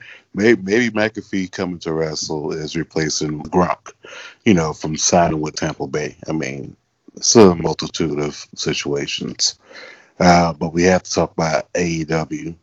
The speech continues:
Big surprises on A E W. A E W, like I said before we started talking about N X T, just had the, the better show that night. Uh, far as just drawing out. The only thing that I'm gonna take away from A E W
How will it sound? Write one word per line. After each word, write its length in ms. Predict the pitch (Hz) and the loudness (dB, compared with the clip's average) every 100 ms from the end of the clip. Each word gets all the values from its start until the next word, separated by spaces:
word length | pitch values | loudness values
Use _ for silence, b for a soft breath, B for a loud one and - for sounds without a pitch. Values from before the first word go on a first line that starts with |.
| 80 | 2
Big 180 | 90 87 | 4 4
surprises 560 | - - 92 85 82 80 | 2 4 4 4 0 -2
on 180 | 80 | 0
A 60 | 80 | 0
E 160 | 80 80 | 0 -2
W. 480 | 80 80 80 78 87 | -4 -2 -2 -2 0
A 80 | |
E 160 | 90 90 | 0 2
W, 580 | 85 85 80 85 85 82 - | 2 0 0 0 0 -2 -2
like 220 | 85 87 | 0 0
I 80 | 85 | 0
said 560 | - 92 87 85 78 | 2 2 2 0 -4
before 320 | 78 - 90 | -6 0 0
we 80 | 82 | 0
started 380 | 78 - 78 73 | -2 -4 -4 -4
talking 320 | 80 82 85 | -4 -4 -4
about 120 | 76 | -4
N 80 | 73 | -6
X 240 | 73 - - | -6 -2 -2
T, 200 | 73 73 | -4 -6
just 300 | 80 80 - | -4 -2 0
had 280 | 80 73 - | -2 -2 -10
the, 120 | 78 69 - | -14 -12 -8
the 80 | |
better 320 | 73 82 76 71 | 0 2 2 -2
show 400 | - 67 58 - - - - - | -4 -4 -4 -8 -20 -20 -20 -8
that 180 | - 151 | -4 -4
night. 300 | 160 - - _ B B B B - | -2 -4 -4 _ B B B B -4
Uh, 340 | 92 82 80 - - _ _ _ _ _ - | 0 2 2 -2 -6 _ _ _ _ _ -14
far 400 | - 95 90 85 | 4 6 6 2
as 280 | 82 78 - | -2 -6 -6
just 340 | - 78 - | -6 -6 -6
drawing 440 | 78 85 82 78 | -4 -2 -2 -6
out. 240 | 82 147 160 | -8 -8 -6
The 100 | 160 | -2
only 220 | 185 196 | 0 0
thing 280 | - 190 85 | 2 0 0
that 100 | 80 | -4
I'm 120 | 80 | -8
gonna 80 | - | -8
take 280 | - 95 117 | -6 -4 0
away 180 | 117 | 0
from 240 | 117 117 117 | 0 -2 0
A 80 | 117 | 0
E 160 | 117 | 0
W 520 | 113 113 110 113 110 | 0 -2 -2 -2 -4